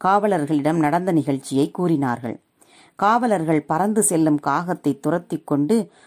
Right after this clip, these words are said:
கூச்சலிட்டவாறு பின்தொடர்ந்து சென்றார்கள்.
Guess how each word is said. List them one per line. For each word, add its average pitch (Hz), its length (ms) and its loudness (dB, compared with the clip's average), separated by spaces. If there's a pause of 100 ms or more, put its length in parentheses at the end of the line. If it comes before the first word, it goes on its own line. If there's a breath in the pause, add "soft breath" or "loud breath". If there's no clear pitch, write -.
(160 soft breath)
கூச்சலிட்டவாறு 165 1160 0 (160)
பின்தொடர்ந்து 196 680 2
சென்றார்கள். 135 720 -4